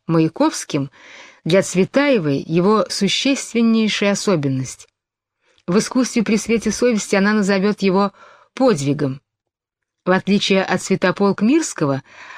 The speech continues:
она рассматривает творчество и судьбу Маяковского с точки зрения человеческой, психологической,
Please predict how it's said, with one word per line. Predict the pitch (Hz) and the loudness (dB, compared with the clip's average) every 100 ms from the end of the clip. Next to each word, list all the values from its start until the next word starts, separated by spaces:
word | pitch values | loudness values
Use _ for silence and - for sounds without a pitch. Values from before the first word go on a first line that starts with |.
| - | -2
она | 175 196 | 2 2
рассматривает | 190 - 190 190 180 180 180 | 0 -2 0 0 0 0 0
творчество | - 190 175 - 165 | 0 -2 -2 -6 -2
и | 170 | -2
судьбу | - 165 170 | -2 -2 0
Маяковского | 170 160 - 285 - - 226 | 2 2 0 -2 -2 -4 -4
с | |
точки | - 247 - | -2 -4 -2
зрения | 220 214 240 233 233 - - - _ | 0 2 2 2 -2 -6 -20 -20 _
человеческой, | - 247 285 220 143 - - 139 | 0 2 4 2 0 -6 -6 -6
психологической, | - 202 233 254 220 151 - - - 131 | -2 0 2 2 0 -2 -4 -10 -8 -10